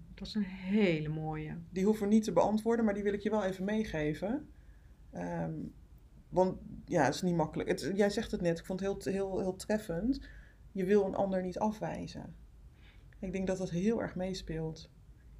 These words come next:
Speaker 1: Ja, en dan denk ik wel
Speaker 2: Je zei
Speaker 1: eh,
Speaker 2: ja en,
Speaker 1: ja.
Speaker 2: hoorde je het?
Speaker 1: En dan, ja, oh ja, ja, en dan denk ik wel,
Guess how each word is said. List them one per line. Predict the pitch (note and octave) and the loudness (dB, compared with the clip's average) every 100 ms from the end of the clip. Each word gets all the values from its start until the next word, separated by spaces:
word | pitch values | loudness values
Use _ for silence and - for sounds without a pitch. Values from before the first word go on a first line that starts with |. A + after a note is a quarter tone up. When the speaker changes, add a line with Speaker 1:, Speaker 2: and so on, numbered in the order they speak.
| - | -2
Speaker 1:
Ja, | A3 A#3 C#4 A#3+ - - | 2 6 6 6 4 6
en | A3+ A3 | 6 8
dan | A#3+ A#3 | 8 8
denk | A#3 B3 | 8 6
ik | A#3 G3+ | 6 4
wel | G3 A#3 E3 F#3 B3 C4+ - - | 6 6 6 4 2 0 -10 -8
Speaker 2:
Je | F3 | -4
zei | E3+ F3+ | 2 4
Speaker 1:
eh, | F3+ | 4
Speaker 2:
ja | F3+ | 4
en, | - G3+ | 4 6
Speaker 1:
ja. | B3 | 8
Speaker 2:
hoorde | C#4 A#3+ | 10 10
je | D4 | 8
het? | E4 - A3 - - - - - | 2 -4 -10 -12 -14 -8 -8 4
Speaker 1:
En | A#3+ | 8
dan, | A3+ G#3+ | 10 10
ja, | C#4+ F#4+ D4 | 12 12 12
oh | G4+ | 12
ja, | F#4 | 12
ja, | B3 D4 C#4 | 12 12 12
en | C4+ C4+ E4+ C4 A3+ | 12 10 8 6 12
dan | C4 B3+ | 12 12
denk | C#4 C#4+ | 12 12
ik | C4+ A3 | 8 8
wel, | C#4 A#3 G3 A#3+ | 10 12 12 10